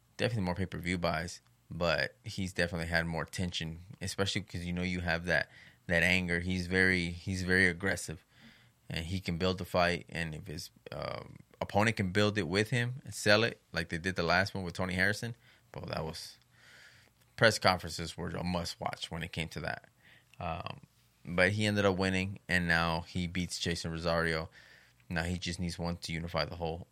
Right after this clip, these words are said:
the whole division and maybe move up. But there's a lot of fighters there and a lot of fun fights that I would like to see him fight that day. I mean,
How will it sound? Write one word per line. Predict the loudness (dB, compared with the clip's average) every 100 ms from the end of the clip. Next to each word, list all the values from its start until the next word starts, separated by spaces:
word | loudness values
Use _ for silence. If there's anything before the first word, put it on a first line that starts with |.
| -8
the | -6
whole | -4 -2 0 0 -2 -6 -16 _ _ _ _ _ -10 -4
division | 0 2 2 0 -4 -4
and | -2 -2 -4
maybe | -2 0 0 0
move | 0 0 0
up. | 0 -2
But | -4 0
there's | 0 2
a |
lot | 4 6
of |
fighters | 6 6 6
there | 2 0 -4 -20 -4
and | 0
a | 6
lot | 6 6
of |
fun | 4 2
fights | 4 2 2
that | 0
I | 0
would | 0 0
like | -2 -4
to | -8
see | -6
him | -4 -6 0
fight | 0 0 -8 -20 -20 _ _
that | 0 4 4
day. | 4 0 0
I | -2
mean, | -2 -4